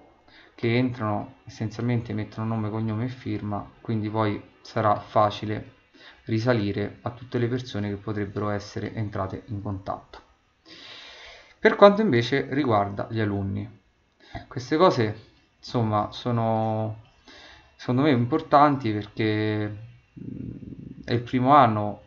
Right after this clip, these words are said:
probabilmente che ci troviamo e ci, ci troviamo, ci troveremo a dover lavorare in questa, eh, si-, in questa situazione particolare, quindi è bene fare un richiamo generale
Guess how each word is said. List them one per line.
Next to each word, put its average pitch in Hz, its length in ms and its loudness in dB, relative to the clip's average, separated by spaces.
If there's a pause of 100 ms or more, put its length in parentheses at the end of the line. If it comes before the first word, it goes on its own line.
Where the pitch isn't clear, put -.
(140)
probabilmente 110 680 -2
che 101 280 -4
ci 107 400 -6
troviamo 104 960 6 (140)
e 101 120 -10
ci, - 240 -12
ci 110 160 -6
troviamo, 117 320 0
ci 110 160 -8
troveremo 104 560 0 (100)
a 104 340 2
dover 110 520 -2
lavorare 110 500 2
in 104 260 -8
questa, 113 380 -6
eh, 98 640 -4
si-, - 160 -12
in 110 80 -10
questa 117 220 -6
situazione 101 440 -8
particolare, 107 760 -4
quindi 104 360 -6 (340)
è 127 100 -2
bene 120 260 2
fare 117 180 0
un 104 140 -2
richiamo 107 640 4
generale 107 800 -2